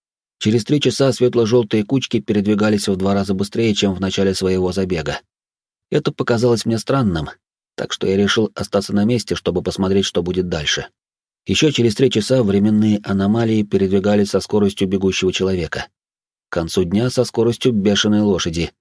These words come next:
На площадке творилось какое-то безумие. Временные пузыри носились, сталкивались,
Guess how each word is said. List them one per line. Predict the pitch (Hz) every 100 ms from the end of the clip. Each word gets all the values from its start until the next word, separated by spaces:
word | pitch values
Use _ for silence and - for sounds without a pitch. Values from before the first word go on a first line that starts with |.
| _ _ _ _ -
На | -
площадке | 82 - 104 101
творилось | 98 95 98 98
какое-то | 95 92 101 95
безумие. | 98 110 120 92 73 - _ _ _ _ -
Временные | 104 123 139 151
пузыри | 135 123 127 127
носились, | 117 104 131 123 107 -
сталкивались, | - - 98 110 107 101 95 -